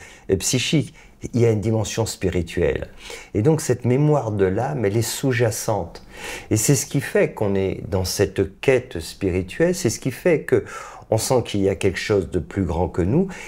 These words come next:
et c'est ce qui fait aussi qu'on sent qu'on est plus que ce corps, que ce mental, et cetera. Mais cela,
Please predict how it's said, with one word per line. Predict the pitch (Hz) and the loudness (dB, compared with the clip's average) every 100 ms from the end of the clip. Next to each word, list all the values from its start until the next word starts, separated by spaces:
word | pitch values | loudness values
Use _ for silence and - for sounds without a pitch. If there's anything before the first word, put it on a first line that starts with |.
| - | -2
et | 107 | 0
c'est | - | 2
ce | 120 | 0
qui | - 120 | 0 -6
fait | - 135 | 2 4
aussi | 113 113 - 185 | 4 -2 -4 -4
qu'on | - 113 | 0 0
sent | 110 - - 180 202 - | 0 -2 0 0 -2 -2
qu'on | 117 113 | 0 2
est | 120 | 0
plus | - - 202 233 - | -4 0 0 0 -6
que | - | -2
ce | 113 - 98 | -2 -2 -6
corps, | - 117 123 160 - | 2 6 6 6 -2
que | 104 | -6
ce | - 95 | 0 0
mental, | 90 90 135 123 | 0 -2 -2 0
et | 95 | -2
cetera. | - 92 87 - 85 - - - - | 0 -2 -2 -4 -6 -8 -10 -12 -4
Mais | - 131 | 2 4
cela, | - 123 123 151 196 | 4 4 4 4 0